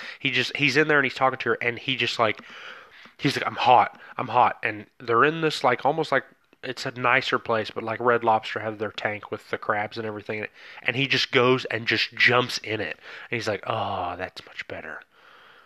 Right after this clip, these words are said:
And he's just sitting in it talking to her. And you're like, <laughs> "Oh my gosh, people must think this guy's crazy," you know? And I thought that was really, really good. Um, it was really one of the funnier moments in the movie.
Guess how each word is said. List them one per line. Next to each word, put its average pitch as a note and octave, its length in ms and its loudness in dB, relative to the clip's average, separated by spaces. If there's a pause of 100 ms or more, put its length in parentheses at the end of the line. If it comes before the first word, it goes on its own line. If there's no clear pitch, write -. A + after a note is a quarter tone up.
(200)
And B2+ 80 4
he's B2 100 2
just B2 220 2
sitting C#3 320 4
in A2+ 140 0
it - 100 -6
talking A#2 380 2
to G2+ 180 -6
her. F#2+ 80 -2
And A2+ 180 -4
you're A#2 160 4
like, G#2 200 0 (380)
<laughs> - 440 -6
"Oh D#3+ 120 -6
my A2+ 280 2 (160)
gosh, - 540 4 (320)
people C#3+ 360 2
must A#2+ 240 2
think A#2 200 2
this G2+ 120 -10
guy's - 240 -4
crazy," - 640 0 (360)
you A2+ 100 -4
know? A#2 180 0 (460)
And A#2 340 4 (320)
I D#3 160 6
thought C#3 220 -4
that B2 160 2
was A2+ 120 -10
really, A2+ 220 0
really G#2+ 240 -2
good. G2+ 360 -4 (140)
Um, G2 360 -2 (420)
it B2 60 0
was G#2+ 180 -6
really A#2 240 6
one G#2+ 160 2
of G#2+ 60 -2
the G#2 80 -4
funnier G#2+ 400 -2
moments G#2 440 -8
in G#2+ 100 -4
the G2+ 60 -8
movie. G2 360 -10